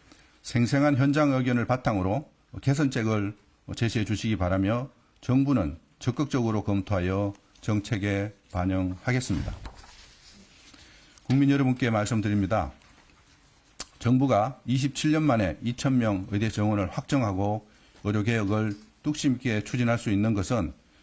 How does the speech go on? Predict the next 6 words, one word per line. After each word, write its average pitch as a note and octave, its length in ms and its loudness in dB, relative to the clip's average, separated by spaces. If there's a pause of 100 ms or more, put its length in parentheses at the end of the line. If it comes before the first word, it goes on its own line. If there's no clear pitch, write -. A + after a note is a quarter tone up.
(180)
국민들께서 B2 1080 0 (160)
정부를 G#2+ 440 0
믿고 G2+ 500 -2 (140)
지지해주고 G2+ 720 -2
계시기 A2 380 -2
때문입니다. G2+ 600 -4